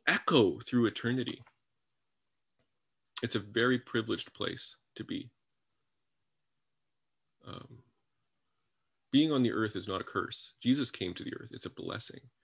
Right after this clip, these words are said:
It's a, it's a amazing reality to become a part of the people who have lived on the earth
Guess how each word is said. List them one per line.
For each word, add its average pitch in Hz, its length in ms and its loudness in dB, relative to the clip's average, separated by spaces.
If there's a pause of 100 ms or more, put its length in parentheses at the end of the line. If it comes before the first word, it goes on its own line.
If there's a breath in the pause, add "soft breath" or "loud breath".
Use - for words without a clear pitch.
(440)
It's - 140 -8
a, 95 120 -2 (220)
it's 113 200 -2
a 95 120 -4 (240 loud breath)
amazing 113 680 2
reality 95 520 -4
to - 120 -14
become - 560 -8 (300 soft breath)
a 107 60 -10
part 123 580 0
of 98 100 -6
the 98 60 -6
people - 400 -8
who 98 160 -6
have 98 160 -10
lived 101 340 -2
on 95 120 -4
the - 120 -10
earth 101 280 -6